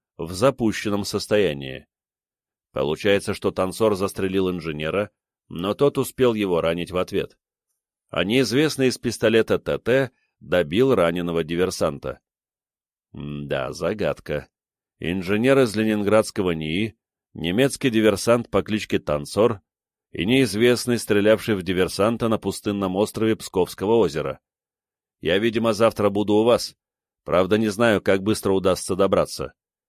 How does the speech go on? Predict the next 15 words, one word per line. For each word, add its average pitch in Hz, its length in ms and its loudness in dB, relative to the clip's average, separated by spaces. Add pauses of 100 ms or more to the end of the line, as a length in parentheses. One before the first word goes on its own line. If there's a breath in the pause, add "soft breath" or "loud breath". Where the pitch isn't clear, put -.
(420)
Хорошо, 104 580 2 (380)
возвращайся 104 760 2
быстрее. 85 600 -2 (500)
Я 90 200 2
договорился 107 640 2
с - 60 -6
сапёрами. 95 720 2 (380)
Мы 110 180 0
обследуем 135 600 2
все 123 200 0
подозрительные 101 760 0
места, 82 400 0
где 104 160 0
бывал 90 340 2
инженер, 87 520 -2